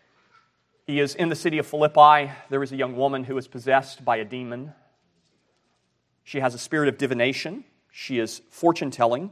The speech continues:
with the spirit of Python. And Paul is annoyed because she's following him around and saying, "These people are telling you about the true God. You need to listen to them. Even the demons believe and tremble."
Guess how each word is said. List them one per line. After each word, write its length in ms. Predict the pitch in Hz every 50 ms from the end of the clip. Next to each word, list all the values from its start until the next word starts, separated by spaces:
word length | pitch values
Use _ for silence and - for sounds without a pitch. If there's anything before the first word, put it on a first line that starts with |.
| _ _
with 120 | - 120 110
the 60 | -
spirit 260 | - - 123 123 120
of 80 | - -
Python. 560 | - 135 127 - - 117 117 135 170 190 - _ _ _ _ _ _ _ _ _ _ _ _ _ _ _ _ _ _ _ _ _ _ _ _ _ _ _ _ -
And 320 | 131 131 123 120 120 113 - -
Paul 260 | - - 135 127 123 123
is 140 | 117 - - -
annoyed 480 | 120 113 113 110 110 117 160 214 214 _ _ _ _ _ _ _ _ _ _ _ _ _ _ _ _ _ _ _ -
because 220 | 135 131 135 127
she's 240 | - 139 127 - -
following 340 | - 143 139 135 127 131 131
him 120 | 123 113
around 300 | 107 110 113 113 135 160
and 100 | 143 120
saying, 260 | - 143 127 120 120
"These 200 | 107 131 143 139
people 280 | - - 131 123 123 123
are 60 | 123
telling 280 | 120 - 139 131 127 123
you 60 | 120
about 180 | 117 120 117 -
the 60 | 120
true 220 | - - 135 127
God. 260 | 120 127 135 139 120
You 60 | 117 110
need 120 | 113 107
to 60 | 110
listen 240 | 110 120 120 - 117
to 80 | 107 104
them. 380 | 131 143 135 110 117 139 147 _ -
Even 180 | 139 127 117
the 60 | 113 107
demons 340 | 104 135 139 131 117 110
believe 380 | - - 110 113 127 127 117 110
and 100 | 101 101
tremble." 460 | - - 180 156 131 143 170 185 -